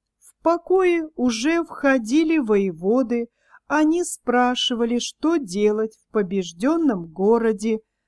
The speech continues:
докладывали, где поставят стражу на стенах и в поле. Потом явились воеводы, ходившие на лодьях к драмонам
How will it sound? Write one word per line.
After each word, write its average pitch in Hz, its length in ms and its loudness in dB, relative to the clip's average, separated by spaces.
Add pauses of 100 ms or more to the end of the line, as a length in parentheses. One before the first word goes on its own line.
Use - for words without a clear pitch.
(160)
докладывали, 185 1040 -2 (260)
где 226 340 0
поставят 202 680 -4
стражу 285 800 -2
на 196 240 -2
стенах 247 760 -2
и 277 140 0
в 277 140 -6
поле. 175 480 -6 (920)
Потом 359 360 0
явились 302 520 2
воеводы, 240 680 0
ходившие 208 680 -2
на 190 160 -2
лодьях 214 720 -2
к 208 80 -8
драмонам 254 840 2